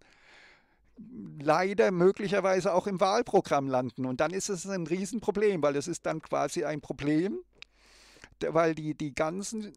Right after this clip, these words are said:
einzelnen Sparten und deren vorteilbringende Irrtümer natürlich dazu tendieren, den Wählern, besonders denen, die keiner Sparte angehören, selbst, äh, gr-, äh, größtmöglichen Schaden zuzufügen. Und dann wird so ein Wahlprogramm nicht sehr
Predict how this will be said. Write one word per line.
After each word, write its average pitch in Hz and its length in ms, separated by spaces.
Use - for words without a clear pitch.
einzelnen 175 500
Sparten 175 580
und 139 200
deren 151 260
vorteilbringende 151 1300
Irrtümer 214 500
natürlich 175 1120
dazu - 320
tendieren, 151 800
den 151 760
Wählern, 214 720
besonders 156 520
denen, 151 360
die 131 160
keiner 185 440
Sparte 175 520
angehören, 196 640
selbst, 202 540
äh, 196 120
gr-, 170 320
äh, - 20
größtmöglichen 185 760
Schaden 180 400
zuzufügen. 127 800
Und 127 140
dann 135 160
wird 156 120
so 165 120
ein 147 100
Wahlprogramm 156 720
nicht 175 260
sehr 160 380